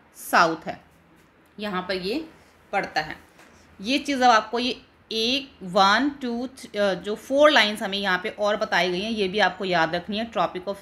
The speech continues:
Cancer, Tropic of Capricorn, आर्कटिक सर्कल और अंटार्कटिक सर्कल जो हमारे हैं।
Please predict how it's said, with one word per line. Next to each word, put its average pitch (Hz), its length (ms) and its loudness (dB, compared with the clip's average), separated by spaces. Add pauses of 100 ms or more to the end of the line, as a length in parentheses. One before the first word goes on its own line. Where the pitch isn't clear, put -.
Cancer, 175 480 -4
Tropic 175 320 -2
of 185 100 -4 (120)
Capricorn, 180 580 -2
आर्कटिक 170 460 -2
सर्कल 185 360 -4
और 214 160 -2
अंटार्कटिक 185 600 -4
सर्कल 202 500 -6 (560)
जो 196 120 -6
हमारे 180 360 0
हैं। 170 260 -8